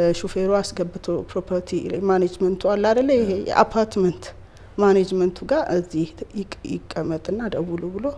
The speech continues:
ሰጥቶ ባሱን አስነስቶ ሄደ። እነሱ ደወሉልኝና ደወሉልኝ። "አንቺም የነመያ እናት ነሽ?" አሉኝ። "አዎ" ስል "አሁን በዚህ አምስት ደቂቃ ውስጥ ካልመጣሽ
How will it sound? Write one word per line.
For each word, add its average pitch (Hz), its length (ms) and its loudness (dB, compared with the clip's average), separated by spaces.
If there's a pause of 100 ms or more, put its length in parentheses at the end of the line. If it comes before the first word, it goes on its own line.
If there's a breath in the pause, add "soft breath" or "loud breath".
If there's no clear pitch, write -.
(460 soft breath)
ሰጥቶ - 300 -6 (240)
ባሱን 175 400 0
አስነስቶ - 500 -10 (120)
ሄደ። - 220 -14 (640 soft breath)
እነሱ 208 260 0 (100)
ደወሉልኝና 190 760 -2
ደወሉልኝ። 214 560 -6 (600 soft breath)
"አንቺም 208 420 0 (120)
የነመያ 208 720 2
እናት 226 340 -2
ነሽ?" 277 200 0
አሉኝ። 190 300 -4
"አዎ" 185 160 -2
ስል 254 200 -10 (640 soft breath)
"አሁን 226 280 0
በዚህ 214 300 4
አምስት 226 280 2
ደቂቃ - 340 -4
ውስጥ - 200 -8
ካልመጣሽ 214 640 0